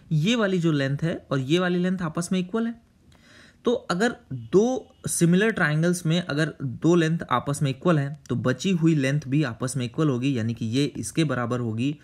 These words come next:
और इसकी जो लेंथ होगी वो इसके बराबर होगी, यानी कि अगर ये चार है तो ये भी चार होगा। तो पीटी का जो आपसे मान पूछ रहा है ये कितना आ जाएगा, आठ के बराबर होगा। ठीक है, तो ये आपका आंसर हो जाएगा। ये बढ़िया क्वेश्चन है। इसमें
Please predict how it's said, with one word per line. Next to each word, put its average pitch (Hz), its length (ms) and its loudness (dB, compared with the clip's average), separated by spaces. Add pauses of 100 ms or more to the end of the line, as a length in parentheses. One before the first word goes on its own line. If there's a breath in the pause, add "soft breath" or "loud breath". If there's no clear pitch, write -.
(220 loud breath)
और 143 260 -4
इसकी 202 400 -2
जो 180 120 2
लेंथ 139 300 -2
होगी 123 300 -4 (140)
वो 127 300 -4
इसके 127 360 -4 (200)
बराबर 123 400 0
होगी, 120 260 -2
यानी 123 160 -4
कि 120 100 -6
अगर 113 180 -2
ये 147 140 2
चार 113 280 -4
है 117 100 -4
तो 117 120 -6
ये 110 120 0
भी 156 200 -2 (220)
चार 123 220 -2
होगा। 151 220 -6 (540 loud breath)
तो 196 120 2
पीटी 208 420 0
का 208 100 2
जो 185 120 2
आपसे 160 240 -2
मान 151 280 2
पूछ 139 220 -4
रहा 131 80 -2
है 135 220 -6
ये 117 140 0
कितना 120 260 -4
आ 123 40 -2
जाएगा, 131 260 -2 (160)
आठ 113 420 -2
के 143 140 0 (300)
बराबर 104 460 -4 (160)
होगा। 107 360 -6
ठीक 160 200 -8
है, 220 60 -8 (320 loud breath)
तो 156 60 -2
ये 160 200 2
आपका - 400 -8
आंसर 117 320 -4
हो 120 80 -4
जाएगा। 117 260 -4
ये 139 120 -6
बढ़िया 143 240 -2
क्वेश्चन 139 320 -6
है। 156 80 -4 (240 loud breath)
इसमें 156 280 -2